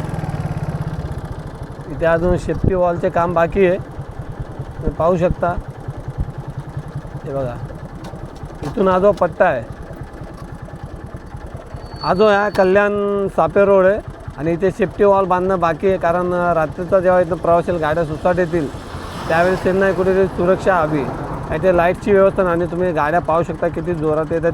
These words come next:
किती सुसाट येत आहेत. या सर्व लोकल गाड्या, कारण हे बाहेरच्या देखील आणू शकतात, लोकल गाड्यांना कुठे येण्या जाण्याचा पर्याय नाही,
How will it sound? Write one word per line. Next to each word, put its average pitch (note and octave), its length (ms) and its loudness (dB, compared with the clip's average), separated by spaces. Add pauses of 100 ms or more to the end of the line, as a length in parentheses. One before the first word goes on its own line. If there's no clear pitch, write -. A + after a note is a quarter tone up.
किती D#3 200 -2
सुसाट D#3 360 -4
येत D#3+ 160 -2
आहेत. E3 120 0 (580)
या F#3+ 120 4
सर्व A3 440 4
लोकल G#3 360 4
गाड्या, F3+ 340 2 (680)
कारण D#3 120 0
हे G3 80 4
बाहेरच्या E3 360 4
देखील G#3+ 180 4
आणू G#3 240 4
शकतात, G3+ 220 4
लोकल F3+ 280 2
गाड्यांना F#3 340 2
कुठे F#3 240 2
येण्या F#3 220 2
जाण्याचा F#3 240 2
पर्याय F3 380 2
नाही, E3+ 240 2